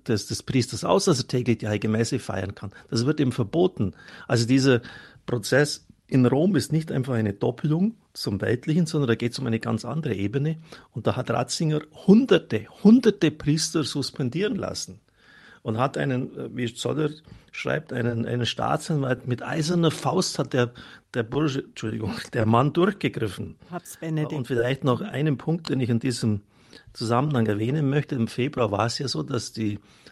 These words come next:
Speaker 1: das Missbrauchsgutachten in der Erzdiözese in Freising veröffentlicht worden ist. Und da hat der Papst objektiv, äh, in dem, was er weitergeben hat lassen,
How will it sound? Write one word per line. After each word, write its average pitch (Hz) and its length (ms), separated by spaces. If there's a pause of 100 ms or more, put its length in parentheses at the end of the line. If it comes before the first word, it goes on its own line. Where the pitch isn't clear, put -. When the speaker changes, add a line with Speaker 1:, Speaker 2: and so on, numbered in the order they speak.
Speaker 1:
das - 180
Missbrauchsgutachten 131 1160
in 104 260 (600)
der - 120
Erzdiözese 110 1000
in 101 120
Freising 101 400
veröffentlicht 120 560
worden 123 280
ist. 160 320 (440)
Und 117 200
da 110 120
hat 127 240
der 117 40
Papst 131 640 (280)
objektiv, 151 960 (520)
äh, 117 340
in 110 160
dem, 123 180
was 113 160
er 104 80
weitergeben 113 720 (240)
hat - 240
lassen, 131 540